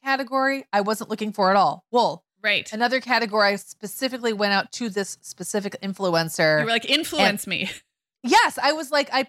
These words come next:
Speaker 1: yes, I opened the, the door wide to be influenced. And I think people do that more than we always know. Like,
Speaker 2: Yeah.
Speaker 1: if you, Sarah, had to go buy something right now in a category you weren't super familiar with, you might go to the person
Speaker 2: Yep.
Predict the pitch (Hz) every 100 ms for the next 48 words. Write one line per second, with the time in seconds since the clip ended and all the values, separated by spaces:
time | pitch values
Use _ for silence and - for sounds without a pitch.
0 | _ 254 269 190 - 208 208 214 190 -
1 | - 233 262 240 214 202 - 196 180 180
2 | 180 180 185 170 156 - 202 180 170 175
3 | 170 151 151 - - - _ _ _ _
4 | _ _ 220 226 302 302 381 403 415 294
5 | 254 190 190 190 175 175 165 160 147 -
6 | - 175 175 151 - 208 208 247 226 262
7 | 294 330 320 - - 208 208 196 214 220
8 | 208 190 180 185 202 - 190 - 170 165
9 | 160 170 160 160 180 - 208 226 208 185
10 | 175 180 175 - 180 - 180 302 440 196
11 | 170 214 - _ _ - 269 349 302 233
12 | 220 214 208 175 - 175 170 170 175 208